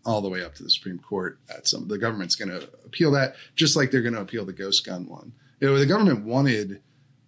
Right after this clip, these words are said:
uh, the Supreme Court to take up the ghost gun case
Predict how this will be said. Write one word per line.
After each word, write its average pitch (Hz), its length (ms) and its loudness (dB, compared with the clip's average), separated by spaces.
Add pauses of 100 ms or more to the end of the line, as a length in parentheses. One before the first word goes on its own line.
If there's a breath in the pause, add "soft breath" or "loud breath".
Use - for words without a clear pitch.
(140)
uh, 101 240 -4 (240)
the 120 80 -2
Supreme 127 240 2
Court 120 160 0
to 104 60 -8
take 139 320 0
up 131 220 0
the 92 80 -6
ghost - 280 -4
gun 90 200 -8
case - 580 -2